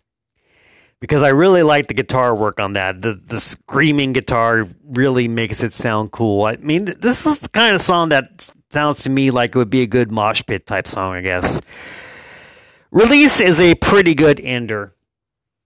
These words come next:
because it's got a nice soft tone to it. And then we get into the hidden track,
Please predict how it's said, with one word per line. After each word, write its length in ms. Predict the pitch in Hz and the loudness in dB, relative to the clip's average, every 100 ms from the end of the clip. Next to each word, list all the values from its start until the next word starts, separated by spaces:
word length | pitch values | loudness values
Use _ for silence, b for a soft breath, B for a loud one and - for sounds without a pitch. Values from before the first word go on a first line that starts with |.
| _ _ _ _ _ _ _ _ _ _ | _ _ _ _ _ _ _ _ _ _
because 300 | 135 160 147 | -2 0 2
it's 160 | 156 - | 0 2
got 240 | 165 151 | 2 2
a 40 | |
nice 280 | 139 139 135 | 0 0 0
soft 420 | - 123 120 - | 0 2 2 0
tone 320 | - 117 113 113 | -4 -2 -2 -2
to 220 | 127 120 | 0 2
it. 220 | 120 - _ _ _ _ _ _ | 0 -4 _ _ _ _ _ _
And 160 | 165 180 | -4 0
then 140 | 269 | 0
we 80 | 285 | 2
get 200 | 233 226 | 2 2
into 280 | 214 - 196 | 2 0 0
the 460 | 170 160 139 127 - | 0 -2 -4 -10 -4
hidden 320 | 196 170 156 | -2 -2 -6
track, 540 | - 143 127 123 - | -6 -4 -2 -4 -10